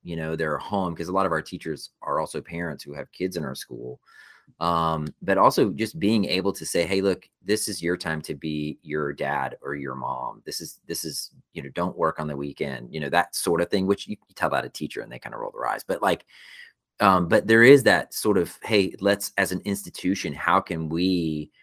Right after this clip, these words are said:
help you have that balance in your life of,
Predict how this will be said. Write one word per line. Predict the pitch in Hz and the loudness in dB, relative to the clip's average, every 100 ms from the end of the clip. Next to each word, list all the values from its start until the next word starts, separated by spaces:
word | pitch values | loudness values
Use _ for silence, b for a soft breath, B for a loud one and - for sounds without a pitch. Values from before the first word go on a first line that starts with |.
| b - | b -4
help | - 101 - | 2 4 2
you | 82 87 101 90 73 71 71 - _ _ _ _ - | -2 2 6 6 2 -4 -10 -12 _ _ _ _ -2
have | 82 76 | 0 2
that | 78 - _ 78 - | 0 -2 _ -8 0
balance | 76 80 76 - | 0 0 -4 -8
in | 76 | -8
your | 71 | -6
life | 73 85 80 - - | 0 0 0 -4 -6
of, | 76 73 69 69 - | -4 -2 -4 -8 -14